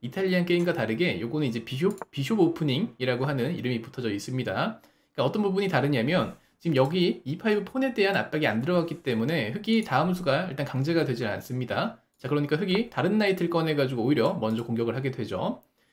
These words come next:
자, 그 다음에 이제 백이 폰으로 지키니까 다른 나이트 꺼내가지고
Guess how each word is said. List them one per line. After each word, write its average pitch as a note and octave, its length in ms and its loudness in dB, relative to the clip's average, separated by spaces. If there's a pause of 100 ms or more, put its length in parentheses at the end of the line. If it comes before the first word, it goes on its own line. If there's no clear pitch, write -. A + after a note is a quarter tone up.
(140)
자, C#3 60 -6
그 D3+ 60 0
다음에 E3 180 2
이제 C#3+ 140 -2
백이 C3+ 340 2
폰으로 E3+ 200 0
지키니까 C3 720 -2
다른 C#3 260 0
나이트 B2+ 280 -2
꺼내가지고 C3+ 800 0